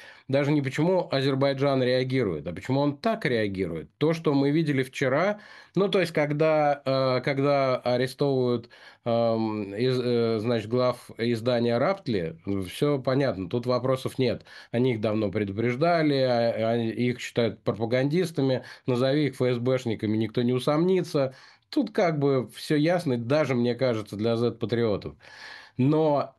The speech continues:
э, вчера явно случайных людей взяли. Вот, ну, по ним видно просто, что это какие-то релоканты, которые, в общем, э, да, были настолько несчастны, что оказались даже не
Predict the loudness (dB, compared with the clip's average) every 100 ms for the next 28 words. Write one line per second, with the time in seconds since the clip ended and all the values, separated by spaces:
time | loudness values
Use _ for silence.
0 | _ -2 0 0 -2 0 2 2 0 -2
1 | -2 0 2 0 0 -2 0 0 0 0
2 | -2 0 0 0 0 -2 -2 -4 -4 -2
3 | 0 0 0 2 0 2 0 0 -2 -2
4 | -2 -2 -6 -2 -2 0 -2 -4 -18 -8
5 | -4 -2 0 0 2 2 2 2 0 0
6 | 0 -2 0 -2 -2 0 0 0 -2 -2
7 | -6 -8 -20 -8 -2 2 2 0 -2 -2
8 | 0 0 -2 -4 0 2 2 0 2 0
9 | 0 0 0 0 0 0 0 -2 -2 -2
10 | 0 0 0 0 0 0 -2 -4 -8 -2
11 | 0 0 0 0 -2 -2 -2 0 0 0
12 | -2